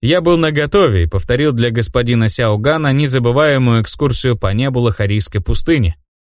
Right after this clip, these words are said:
Клиент остался крайне недоволен. Потрепанные Гроза, Игги и Краш тем временем занимались остальными. Все восемь новоявленных легатов Чумного Мора погибли сегодня во второй раз. Нужно было довести дело до третьего, чтобы выиграть время до завтра.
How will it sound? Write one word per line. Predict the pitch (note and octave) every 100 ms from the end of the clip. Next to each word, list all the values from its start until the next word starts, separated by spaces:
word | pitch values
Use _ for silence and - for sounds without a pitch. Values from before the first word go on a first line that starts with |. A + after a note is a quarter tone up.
| _ _
Клиент | C3 F#3+ A#3 F3
остался | C3+ E3+ E3 C#3
крайне | C3 C#3 C3+ B2+
недоволен. | B2+ C3+ E3+ E3+ G#2 E2 - -
Потрепанные | A#2+ A#2 C3+ B2+ A#2+ A#2
Гроза, | A2 B2 B2 C#3 C3+ F#2+ -
Игги | B2+ B2 A2+ G#2+
и |
Краш | G2+ E3 E3 - - -
тем | D3 C#3
временем | D#3 F3+ D#3+ C#3+
занимались | A#2 A#2 B2 B2+ A#2 A#2
остальными. | G#2+ A#2+ A2+ F#2+ D#2+ - _ _ _ -
Все | - A3 G3+
восемь | G3+ G3+ F3+
новоявленных | D#3+ C#3 C#3 D#3 C#3 C3 A#2+
легатов | B2 B2 D#3 C#3 A#2+
Чумного | - B2 A#2 A2+
Мора | D#3+ F3+ E3
погибли | B2+ C#3 B2 C3+ F#3+ D#3 C#3
сегодня | - B2 C#3 A#2+ A#2+
во | A2+
второй | A2 B2+ A#2 A#2
раз. | A2+ G2 - - _ -
Нужно | C#3+ C3 C3
было | A#2+ B2
довести | A2+ A#2 A#2+ - D#3
дело | A#2+ A#2 A2+
до | A#2
третьего, | A#2+ F3+ D#3 G2+ F2+
чтобы | - G#2+ G#2+
выиграть | A2+ A#2 G#2+ G#2+
время | G#2+ G#2 G2+
до | G#2 A#2+
завтра. | E3 - F#2